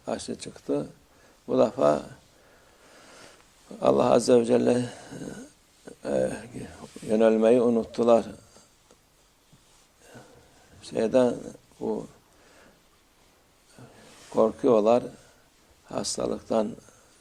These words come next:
korktular. Hastalık her defa insanları daha fazla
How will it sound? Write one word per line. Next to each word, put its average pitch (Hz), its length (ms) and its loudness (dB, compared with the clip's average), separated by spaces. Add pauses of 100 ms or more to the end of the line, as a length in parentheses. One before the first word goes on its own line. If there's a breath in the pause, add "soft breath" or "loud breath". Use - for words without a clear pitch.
(180)
korktular. 110 600 -4 (800 soft breath)
Hastalık - 480 -8
her 117 360 -2 (280)
defa 131 420 -2 (680 soft breath)
insanları 117 840 -2 (840 soft breath)
daha 117 220 8
fazla 104 520 2